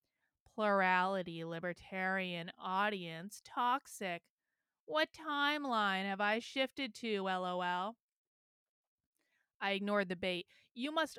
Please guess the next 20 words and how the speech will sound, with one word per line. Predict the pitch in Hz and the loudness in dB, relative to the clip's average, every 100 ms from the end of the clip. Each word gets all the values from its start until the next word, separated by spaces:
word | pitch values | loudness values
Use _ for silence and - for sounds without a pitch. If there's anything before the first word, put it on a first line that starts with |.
| - | 0
always | 247 294 311 - | 2 2 -2 -6
take | - 262 | -8 -8
control | - 247 - 226 208 | -6 -6 -2 0 0
away | 202 202 | -2 -2
from | 214 226 | -4 -6
the | |
person | 214 - 247 - 208 190 180 | -6 -4 -4 -4 -4 -4 -6
you | - 196 202 | -10 -6 -2
are | 196 | -2
trying | 180 - 226 202 185 | -4 -4 -2 -2 -4
to | 185 | -8
trigger, | - 220 190 180 - _ _ - | -4 -2 -2 -2 -6 _ _ -2
by | 269 | -2
essentially | 269 339 - 302 | 0 -4 -2 -4
ignoring | 202 190 196 214 226 | -4 -2 0 0 -2
what | 226 - | -4 -2
they | 233 | -2
say | 220 233 233 | -2 -4 -4
to | |
you | 220 233 233 | -4 -4 -2